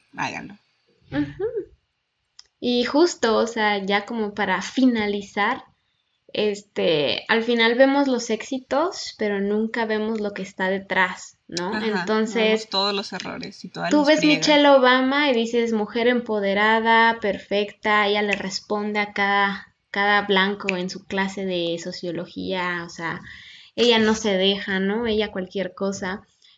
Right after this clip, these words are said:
Speaker 2: Pero, pues, te das cuenta de que no, y siento que es bastante cool, la humaniza hasta cierto punto mucho, el saber que ella también dijo como que, "Chale,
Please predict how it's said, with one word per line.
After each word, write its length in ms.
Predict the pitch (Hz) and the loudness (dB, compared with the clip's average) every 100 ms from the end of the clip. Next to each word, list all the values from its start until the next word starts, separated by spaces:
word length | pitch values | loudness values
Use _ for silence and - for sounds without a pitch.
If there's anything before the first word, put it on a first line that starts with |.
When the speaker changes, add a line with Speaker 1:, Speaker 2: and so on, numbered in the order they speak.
| _ | _
Speaker 2:
Pero, 260 | 240 240 240 | 2 2 0
pues, 140 | 233 | -2
te 100 | 233 | 2
das 200 | 240 262 | 2 2
cuenta 240 | 277 262 | 0 2
de 120 | 247 233 | 2 2
que 120 | 214 | -2
no, 260 | 226 302 | 0 0
y 80 | 285 | 0
siento 300 | 247 220 247 | -2 -4 -2
que 80 | 240 | -2
es 100 | 220 | -2
bastante 600 | 226 - 220 226 226 220 | -4 -6 -4 -2 -4 -8
cool, 520 | - 208 220 262 262 220 | -4 4 4 4 -2 0
la 260 | 202 196 | 0 2
humaniza 840 | 202 220 220 214 214 233 233 294 294 | 2 2 4 2 0 -2 -4 -6 -6
hasta 200 | 254 214 | -6 -8
cierto 360 | 190 175 - - | -6 -6 -8 -8
punto 280 | 214 208 202 | -8 -6 -6
mucho, 440 | 196 202 269 285 | -6 -6 -2 0
el 140 | 247 | 0
saber 340 | 196 185 175 185 | -2 -2 -2 -2
que 120 | 208 | -6
ella 80 | 190 | -6
también 300 | 185 185 190 | -6 -6 -4
dijo 180 | 190 - | -6 -10
como 220 | 202 180 | -10 -10
que, 160 | - - | -10 -14
"Chale, 560 | - 196 202 247 202 | -6 -2 0 -2 -6